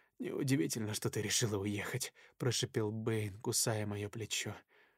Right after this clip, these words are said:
Как только он это произнес,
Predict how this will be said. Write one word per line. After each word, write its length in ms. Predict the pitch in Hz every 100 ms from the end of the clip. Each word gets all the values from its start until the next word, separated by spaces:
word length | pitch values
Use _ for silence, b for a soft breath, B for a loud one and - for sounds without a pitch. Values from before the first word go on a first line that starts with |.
| b b b b
Как 200 | - 139
только 380 | - 139 123 -
он 160 | 117 113
это 180 | 117 -
произнес, 800 | 120 113 110 120 113 104 -